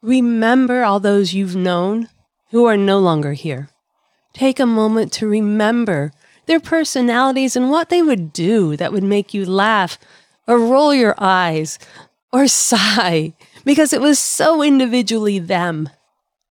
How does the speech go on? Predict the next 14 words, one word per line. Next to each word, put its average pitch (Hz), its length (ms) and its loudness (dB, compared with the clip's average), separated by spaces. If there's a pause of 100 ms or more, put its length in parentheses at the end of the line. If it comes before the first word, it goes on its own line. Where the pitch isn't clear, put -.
(720)
It's 247 200 -2
what 277 200 0
made 247 340 2
them 240 220 0
unique. 185 680 -2 (2500)
Remember 262 680 2
them 143 380 -8 (260)
the 269 120 2
way 247 200 4
you 226 300 2
want 185 300 0
to 170 100 -8
be 165 160 -4
remembered. 147 680 -6